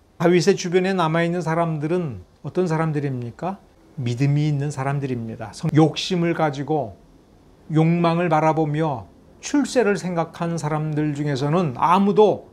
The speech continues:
지금 다윗 곁에 남아있지 않습니다. 다윗의 믿음을 알고 다윗이 하나님을 어떻게 섬기는지를 알고 그가 어떠한 처지, 어떤 상황 속에서 이 비참함 중에서도 하나님을 찬양하고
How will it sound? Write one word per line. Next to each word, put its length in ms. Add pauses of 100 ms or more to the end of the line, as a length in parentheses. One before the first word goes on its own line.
(140)
지금 240
다윗 380
곁에 280
남아있지 560
않습니다. 600 (340)
다윗의 400
믿음을 400
알고 560
다윗이 220
하나님을 480
어떻게 300
섬기는지를 720
알고 520 (100)
그가 220
어떠한 480
처지, 420
어떤 340
상황 380
속에서 460
이 280
비참함 480
중에서도 800
하나님을 560
찬양하고 800